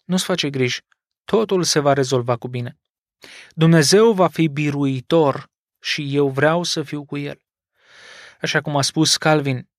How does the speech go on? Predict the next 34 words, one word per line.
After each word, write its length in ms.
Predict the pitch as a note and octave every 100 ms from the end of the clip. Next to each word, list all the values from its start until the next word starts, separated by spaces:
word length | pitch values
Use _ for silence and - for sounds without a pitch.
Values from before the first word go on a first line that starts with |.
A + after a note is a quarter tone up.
| _ _
„Mai 220 | E3 D#3+
degrabă 440 | E3 D#3 A3 A#3 G3
pierd 300 | F3+ F#3+ E3+
acum 360 | D3 D#3+ E3
și 180 | E3+ D#3
câștig 320 | D#3 C#3 E3
mai 220 | D#3 D3
târziu 480 | C#3 C#3+ C3 D#3 C#3+
decât 300 | C3 B2 C#3
să 120 | -
câștig 360 | B2+ B2+ - D3
acum 440 | C3+ - C#3 B2+ B2 _
și 200 | - C3
să 140 | -
pierd 280 | B2+ C3+ B2+
mai 160 | B2+ A#2
târziu.” 460 | B2 A#2+ B2 A#2+ _ _ _ _ _ _ _ _ _ _ _
Pot 180 | _ D#3+
să 80 | D#3
spun 300 | C3+ D#3 D3+
că 200 | C#3+ C#3+
acum 420 | B2+ - D3 D#3
fac 240 | D#3+ C3+ B2
parte 300 | C3+ C3+ C3+
din 160 | C3+
categoria 580 | C3 C3 C3+ C3+ C3 C#3+
celor 300 | - C#3+ C3+
care 240 | - C3 B2
par 260 | - D3 D#3
să 160 | - C#3
fie 180 | D3+
în 80 | C#3+
pierdere, 480 | D3 D#3+ D3 C3+ B2+ _ _ _ _ _ _
dar 420 | D3 D3 -